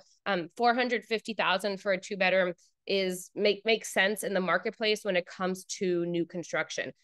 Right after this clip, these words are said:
So what I'm gonna do is I'm gonna share with you nine opportunities that are available right now. As you can see, there are a lot more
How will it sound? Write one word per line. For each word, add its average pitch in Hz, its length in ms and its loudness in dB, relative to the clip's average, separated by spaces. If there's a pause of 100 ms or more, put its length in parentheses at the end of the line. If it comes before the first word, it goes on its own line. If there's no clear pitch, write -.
(240)
So 214 640 4
what 214 200 2
I'm 277 80 2
gonna 302 160 2
do 254 120 0
is 247 80 0
I'm 247 60 2
gonna 233 80 0
share 220 200 -4
with 226 120 -2
you 233 120 0
nine 202 280 4
opportunities 226 720 -2
that 202 120 4
are 196 80 8
available 190 400 4
right 185 180 2
now. 185 360 4
As 180 180 -2
you 180 60 -14
can 220 140 -6
see, 208 140 -2
there 202 140 6
are 185 100 6
a - 0 -
lot 202 380 2
more 226 400 4